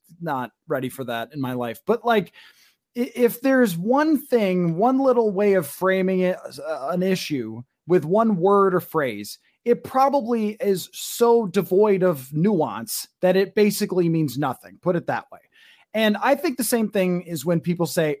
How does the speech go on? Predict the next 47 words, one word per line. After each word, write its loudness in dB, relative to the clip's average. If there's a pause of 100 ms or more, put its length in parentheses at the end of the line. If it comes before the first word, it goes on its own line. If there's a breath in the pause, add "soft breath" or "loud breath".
analytics, -6
like, -6
analytics. -2
They 0
could -6
be 0
so 0
many 0
different -6
things -2 (220 soft breath)
that -6
that 0
refers -2
to. -2 (300 soft breath)
I 2
think -2
it's -2
a 0
research-based -2
mindset, -6 (400)
uh, 0 (380)
of, -2
of -6
taking 0
all 6
the 0
information 0
you 2
have 0
and 0
making 0
decisions -2
rather 2
than -2
having -2
scouts -2
stand -2
on -2
the -4
table -4
and -4
say, -4 (180 soft breath)
"You 2
must 0
draft 0
Garrett -2
Bradbury -2